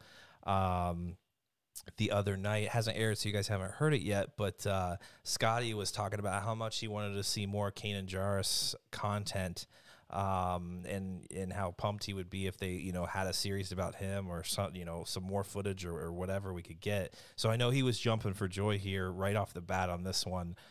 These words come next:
Um, and in our discussion, I was like, You know, I really don't, if you wanna show him every na-, eh, like, once in a while or, like, in a shot or something or a sequence, like, that's cool, but, like, I don't really need any more Kanan.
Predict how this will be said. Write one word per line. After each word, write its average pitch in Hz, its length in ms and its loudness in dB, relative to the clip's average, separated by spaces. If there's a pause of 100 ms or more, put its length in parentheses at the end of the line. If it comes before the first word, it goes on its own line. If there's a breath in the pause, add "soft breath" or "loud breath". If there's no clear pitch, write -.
(200 soft breath)
Um, 95 400 2
and 101 100 -2
in 170 160 4
our 156 80 4
discussion, 131 440 0
I 131 40 2
was 123 80 -2
like, 131 140 -4
You 156 60 0
know, 185 80 2
I 185 60 0
really 233 260 0
don't, 165 200 2 (160)
if 156 240 -6
you 220 100 -2
wanna 214 160 2
show 135 340 6
him 156 160 2 (120)
every 147 300 4
na-, 131 180 2
eh, 117 160 0
like, 110 160 -2 (320)
once 123 260 0
in 127 60 4
a 113 80 4
while 110 360 4
or, 107 180 6
like, 95 180 -2
in 101 120 -2
a 98 80 0
shot 104 400 2
or 104 60 2
something 107 380 -2
or 92 60 -6
a - 60 -6
sequence, - 460 -2
like, 101 160 -8
that's - 300 0
cool, 104 300 -4
but, - 100 -4
like, 104 260 -2 (380 soft breath)
I 127 60 -4
don't 165 140 0
really 143 200 2
need 135 200 0
any 101 180 0
more 98 160 -4
Kanan. 120 400 -2